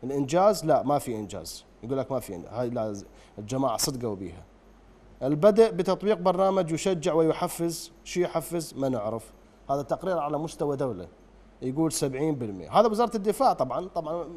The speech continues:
مثل ما قلنا أنه إحنا قبل يومين صار عندنا وزير دفاع. يعني ش-، من اشتغل؟ ما أعرف.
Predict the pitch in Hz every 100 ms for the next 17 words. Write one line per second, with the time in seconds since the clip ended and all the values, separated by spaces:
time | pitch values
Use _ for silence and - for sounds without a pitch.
0 | 165 170 185 180 165 180 180 175 170 185
1 | 165 175 175 - - - - 165 180 220
2 | 233 214 - 180 160 165 160 139 151 127
3 | - 95 - - - - - - - -
4 | - 120 127 - - - - - 156 220
5 | 214 - 202 190 185 175 - - 139 113
6 | 80 -